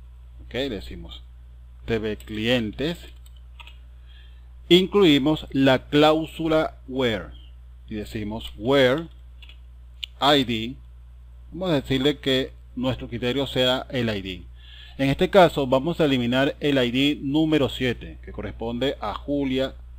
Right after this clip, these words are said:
Julia siete. ¿Ok? Minimizamos y decimos es igual a siete. Dado que el I D es un número,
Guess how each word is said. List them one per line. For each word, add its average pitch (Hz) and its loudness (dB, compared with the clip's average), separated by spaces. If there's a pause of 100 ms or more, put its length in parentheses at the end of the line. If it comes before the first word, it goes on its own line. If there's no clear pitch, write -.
(140)
Julia 117 -4
siete. 85 -12 (320)
¿Ok? - -12 (1200)
Minimizamos 117 2 (1400)
y 113 -10
decimos 107 -6 (280)
es 131 -4
igual 143 2 (500)
a 131 0
siete. - -10 (680)
Dado 170 4
que 175 2
el 175 6
I 175 2
D 214 0
es 147 -4
un 180 -2
número, 123 0